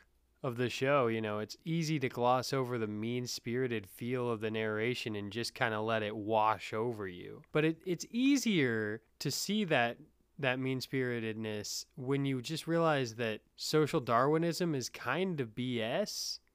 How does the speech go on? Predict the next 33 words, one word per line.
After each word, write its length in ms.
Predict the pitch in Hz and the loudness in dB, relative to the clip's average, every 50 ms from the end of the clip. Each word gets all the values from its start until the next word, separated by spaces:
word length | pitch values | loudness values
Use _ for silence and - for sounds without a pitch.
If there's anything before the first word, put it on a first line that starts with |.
| _ - | _ -2
I 100 | 170 175 | 0 2
mean, 280 | 175 175 170 170 165 | 4 4 2 2 0
just 240 | 165 175 180 - - | -2 -4 -4 0 2
listen 300 | 220 214 - - 202 185 | 2 2 2 2 0 2
to 60 | 170 | 4
this. 340 | 165 160 156 143 - - - - | 6 6 6 4 2 -4 -4 -2
I 100 | 156 143 | -2 0
found 260 | 143 - 185 180 180 | 2 2 2 2 2
this 160 | 175 165 - - | 2 0 0 0
on 140 | 147 131 | 0 2
the 200 | 131 131 123 131 | 2 0 0 0
I 120 | 123 123 127 | 0 0 0
M 140 | 127 123 117 | 0 0 -2
D 100 | 120 113 | -4 -4
B 540 | 101 113 113 113 110 110 107 104 107 117 - | -2 -2 -2 0 0 -2 -2 -4 -6 -6 0
factual 460 | - 135 123 120 - - 127 120 120 | 2 4 4 4 2 0 -4 -4 -2
errors 360 | 117 113 117 123 127 127 - | -2 -2 0 0 -2 -4 -4
page, 520 | - - 143 135 135 135 131 131 123 - 165 | -4 -4 -2 0 0 -2 -2 -4 -6 -8 -6
and 100 | 151 120 | -6 -4
I 80 | 107 107 | -4 -2
know 460 | 107 107 107 110 113 117 123 127 - | -2 -2 -2 -2 -2 -2 -4 -6 -6
I'm 200 | - 110 113 113 | -4 -4 -2 -2
leaning 320 | 117 123 127 127 127 123 123 | 0 0 0 0 0 -2 -2
a 60 | 117 | -2
bit 200 | 113 123 123 123 | -2 -2 -2 0
on 220 | 120 120 117 120 | 0 0 0 0
I 160 | 113 113 117 | -2 -2 -2
M 120 | 120 120 117 | -2 -2 -4
D 140 | 113 117 110 | -4 -4 -6
B. 380 | 107 117 113 117 117 117 120 | -4 -4 -4 -2 -2 -2 -4
I'm 260 | 107 110 110 107 107 | -4 -4 -4 -6 -6
telling 400 | 101 - - 120 120 123 120 117 | -6 -4 -4 -2 -2 -2 -2 -2
ya, 300 | 117 117 117 113 113 110 | -2 -2 -2 -2 -4 -6